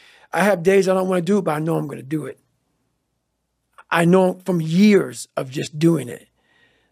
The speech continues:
So I, that, that's, that's beautiful. And this is why I came on here with you today. And I'm,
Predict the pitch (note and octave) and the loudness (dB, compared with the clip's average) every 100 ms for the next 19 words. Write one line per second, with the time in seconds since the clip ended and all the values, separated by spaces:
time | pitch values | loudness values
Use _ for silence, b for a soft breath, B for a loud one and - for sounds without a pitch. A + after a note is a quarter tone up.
0 | _ - D#3 C#3+ - D3+ D3 - D#3+ E3 | _ -2 0 -2 -2 -2 -2 -2 0 2
1 | E3 - - - _ _ _ - F3 C#3 | 0 -2 -12 -20 _ _ _ -2 -2 0
2 | F#3+ G3 E3+ E3+ F#3+ F3+ F3+ E3 D#3+ G3 | 2 2 2 2 2 0 -2 -2 0 2
3 | F3 F#3+ F3+ D#3+ C#3+ D3+ D3 D#3+ D#3+ F3 | 4 2 2 -2 -4 -8 -4 -2 0 0
4 | D#3+ | 0